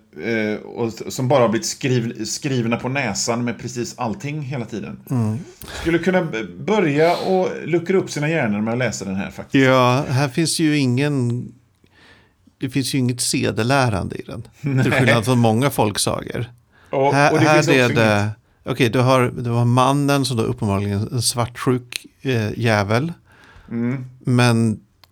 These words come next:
Speaker 2: kvinnan är ju de facto ett monster.
Speaker 1: Ja.
Speaker 2: Alltså, det är inte så att hon inte är ett monster och han är en hjälte. Eller det är inte så att, eh, han är ond och hon är god. Utan det är så här,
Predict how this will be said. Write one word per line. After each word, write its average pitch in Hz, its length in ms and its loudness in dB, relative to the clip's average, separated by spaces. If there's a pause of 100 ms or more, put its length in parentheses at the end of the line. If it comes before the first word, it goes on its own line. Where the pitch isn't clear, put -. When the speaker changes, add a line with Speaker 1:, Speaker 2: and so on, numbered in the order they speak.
Speaker 2:
kvinnan 135 480 2
är 117 200 2
ju 123 220 2
de 101 120 -2
facto 95 320 -4
ett 87 60 -4
monster. 131 680 -2 (300)
Speaker 1:
Ja. 110 360 -2 (180)
Speaker 2:
Alltså, 123 260 -2
det 127 80 0
är 131 40 2
inte 113 140 -2
så 147 120 0
att 117 120 2
hon 120 160 -2
inte 127 520 -2
är 107 80 2
ett 98 120 -4
monster - 540 -6
och 107 120 0
han 104 340 2
är 104 100 0
en 101 80 -2
hjälte. 104 600 0 (400)
Eller 110 220 4
det 117 80 4
är - 20 6
inte 107 180 0
så - 140 2 (100)
att, 113 600 0
eh, - 60 -2 (300)
han 110 280 4
är 110 100 0
ond 113 500 4
och 95 160 -2
hon 113 280 0
är 104 60 0
god. 156 440 0
Utan 113 200 -6
det 120 80 0
är 123 40 2
så 123 100 0
här, 95 120 -4